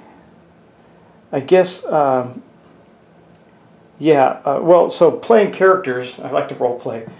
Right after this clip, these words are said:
Marco the priest is not going to help restrain, uh,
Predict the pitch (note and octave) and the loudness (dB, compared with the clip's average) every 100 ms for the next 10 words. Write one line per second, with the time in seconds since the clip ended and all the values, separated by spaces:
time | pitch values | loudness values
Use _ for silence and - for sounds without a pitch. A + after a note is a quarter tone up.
0 | - - E3 G#3+ F3+ C3+ C3 D#3+ C3+ - | -20 -4 0 2 4 4 2 2 0 -2
1 | A2+ A#2+ A#2+ A#2+ A2+ A#2 A2+ A#2 - B2 | -2 0 0 -2 -2 -2 -2 -4 -6 -6
2 | A2+ A2 A2 - _ _ _ - C#3+ | -4 -6 -10 -18 _ _ _ -14 -12